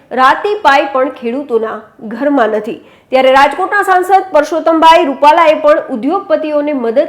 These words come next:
કરવા હાકલ કરી છે. તેમણે કહ્યું હતું કે જ્યારે જ્યારે જરૂર પડી છે, ત્યારે ઉદ્યોગપતિઓ આગળ આવ્યા છે, જેથી આ કુદરતી આફતમાં પણ ઉદ્યોગપતિઓ પોતાના વતનના ગામમાં કંઈક ને કંઈક મદદ કરે, સૌ સાથે મળીને આ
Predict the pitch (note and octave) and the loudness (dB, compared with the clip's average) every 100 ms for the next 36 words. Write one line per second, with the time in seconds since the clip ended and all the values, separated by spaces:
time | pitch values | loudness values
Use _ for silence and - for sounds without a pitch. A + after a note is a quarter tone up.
0 | C4+ A3+ G#3+ A3 - _ _ - C#4 C#4 | -4 -4 -4 -6 -10 _ _ 0 2 4
1 | A#3+ - A3+ G#3+ B3 - - _ - B3 | 0 0 -4 -4 -6 -6 -8 _ -2 0
2 | D4 D4+ D#4 F#4+ F#4 D4+ F4+ F#4 D#4 A#3+ | 0 2 0 4 2 2 -2 -2 0 4
3 | C4+ D#4 D#4+ D4+ D#4+ D4+ B3+ B3+ F#4+ G#4 | 4 4 4 4 4 2 -2 0 -2 0
4 | F4+ F#4 F#4 E4+ - - _ - F4 F#4 | 0 0 -2 -4 -6 -20 _ 2 2 2
5 | D4 A#3+ F#4 F#4 B3+ A3 A3 G#3+ - _ | -2 -2 -2 -2 -4 -2 -2 -2 -6 _
6 | - C#4 B3 A#3 G3 G#3 G3+ A#3+ - - | 0 2 2 0 0 0 -2 -4 -6 -10
7 | - A#3 C4 C4 C#4 B3+ D#4+ F4 E4+ D4+ | -8 -2 0 0 -2 -4 -2 2 2 4
8 | D#4+ D#4 D4+ D4 D#4+ A#3+ A3+ C4+ D#4 D#4 | 0 2 2 2 0 0 -4 -2 -2 -2
9 | B3+ C#4 D4+ C4+ A#3 A3 G3+ A3 B3 B3 | -4 -4 -6 -4 -4 -4 -4 -8 -8 -6
10 | A#3 G#3+ A3 C#4+ G4 C4+ - - _ _ | -4 -2 2 2 4 0 0 -10 _ _
11 | E4+ A4 A4 F#4 B3+ A#3 A3 A3 - B3 | 0 2 2 0 0 -4 -4 -8 -16 -2
12 | C#4 C4+ A#3 - A#3+ G#3 - - _ _ | 0 2 0 -2 -2 -2 -6 -16 _ _
13 | - E4+ G4+ F#4 D#4 E4 G#4 E4 D4+ D#4+ | -2 0 0 2 2 2 2 4 4 4
14 | D#4+ F#4 - | 0 -2 -2